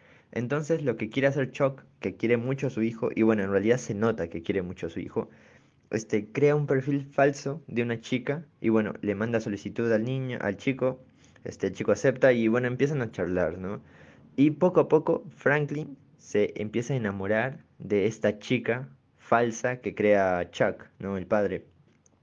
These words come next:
Y bueno, y ahí es cu-, como se va dando esta relación, digamos, incestuosa, ¿no? De repente porque el padre le tiene que contestar, o sea, el padre como que es consciente de que el chico le está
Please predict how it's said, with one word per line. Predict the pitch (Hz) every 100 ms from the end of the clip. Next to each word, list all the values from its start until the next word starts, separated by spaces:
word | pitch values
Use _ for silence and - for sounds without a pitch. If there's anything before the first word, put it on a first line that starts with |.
| _ _ -
Y | 127
bueno, | 123 120 - - - _ -
y | 113
ahí | 127 143
es | 143 139 _ -
cu-, | - 101
como | 113 110
se | 113
va | 113 120
dando | 127 131 117
esta | -
relación, | 110 107 98 - 120 -
digamos, | - 113 127 139 131 -
incestuosa, | 113 107 - 95 - _ 131 127 131 135 - 113 147 - -
¿no? | 117
De | 117
repente | 104 110 123 131
porque | 101 92 90 - - _ -
el | 95
padre | 110 113 113
le | 95
tiene | 101 113
que | 101
contestar, | 90 90 85 -
o | 101
sea, | 104 90 - _ _ - - _ _
el | -
padre | 98 139 143
como | 107 101
que |
es | 123
consciente | - 110 107 131 113 82 85
de | 90
que | 92
el |
chico | - 113 101
le |
está | 87 - 87